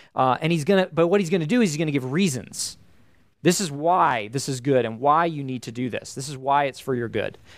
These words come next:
Uh, remember this. You know, he-, here's, here's, uh, why you need to do what I'm telling you to do.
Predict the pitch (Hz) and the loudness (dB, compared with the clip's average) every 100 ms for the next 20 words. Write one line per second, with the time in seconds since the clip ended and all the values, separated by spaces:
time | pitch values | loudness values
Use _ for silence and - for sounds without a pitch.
0 | - - 113 139 143 160 147 113 101 - | -6 -4 0 2 4 4 2 2 0 -2
1 | 123 123 139 139 147 147 131 - - 143 | 0 0 0 -2 0 0 -2 -10 -2 0
2 | 135 - - - - 120 120 123 135 127 | 0 -4 -20 -12 -6 -2 2 2 2 -2
3 | 123 113 120 120 113 110 120 110 101 101 | -6 -4 -2 0 0 -2 -4 -4 -6 -4
4 | 104 95 | -2 -2